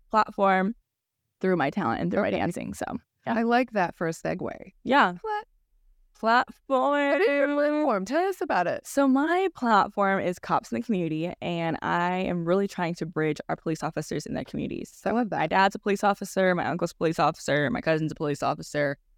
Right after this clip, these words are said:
Speaker 1: I swear I have, like, other two cousins that are police officers. So I come from a family of law
Speaker 2: Yes.
Speaker 1: enforcement, and I just really want to bridge that gap. We've had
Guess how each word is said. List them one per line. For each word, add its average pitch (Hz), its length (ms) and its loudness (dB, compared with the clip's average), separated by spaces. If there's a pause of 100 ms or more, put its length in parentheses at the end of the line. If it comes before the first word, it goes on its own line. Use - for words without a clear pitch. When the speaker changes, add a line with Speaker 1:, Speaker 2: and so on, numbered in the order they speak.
(120)
Speaker 1:
I - 20 -4
swear 170 180 4
I 160 60 8
have, 160 160 4
like, 143 140 0
other 156 160 2
two 156 160 -6
cousins 160 260 -6
that - 100 -2
are - 60 -2
police - 260 -6
officers. 143 560 -2 (280)
So 220 80 4
I 220 40 0
come 294 200 0
from 285 100 -2
a 208 60 -2
family 156 300 -2
of 123 60 -2
law 127 240 -2
Speaker 2:
Yes. - 100 4 (180)
Speaker 1:
enforcement, 202 240 -2 (440)
and 165 400 0 (120)
I 170 200 2
just 175 140 -2
really 170 300 0
want 156 280 0
to 156 180 -4
bridge 156 400 -2
that 143 280 0
gap. 127 320 0
We've 160 180 -2
had 170 260 -4